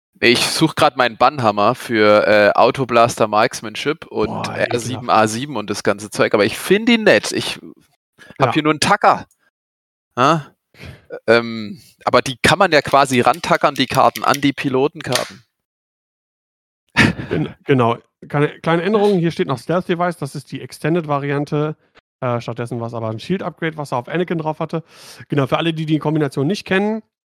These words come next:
Speaker 2: ähm, also Autoblaster, ähm, ist ja so, dass wenn du quasi den Gegner ausmanövriert hast und mit dem Autoblaster schießt,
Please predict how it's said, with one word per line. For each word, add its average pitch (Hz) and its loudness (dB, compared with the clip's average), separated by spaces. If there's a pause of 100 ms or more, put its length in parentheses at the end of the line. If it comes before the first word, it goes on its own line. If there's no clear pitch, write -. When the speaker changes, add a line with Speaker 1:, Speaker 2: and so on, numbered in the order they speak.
Speaker 2:
ähm, 139 -2
also 139 0 (240)
Autoblaster, 175 -2 (420)
ähm, 147 0 (140)
ist 160 -6
ja 143 0
so, 143 0 (300)
dass - -6 (200)
wenn 131 -4
du 151 0 (180)
quasi 139 -2
den 135 0
Gegner 135 -6
ausmanövriert 139 0
hast 156 -6
und 147 -6
mit 127 -4
dem 120 -16
Autoblaster 127 -6
schießt, 175 -6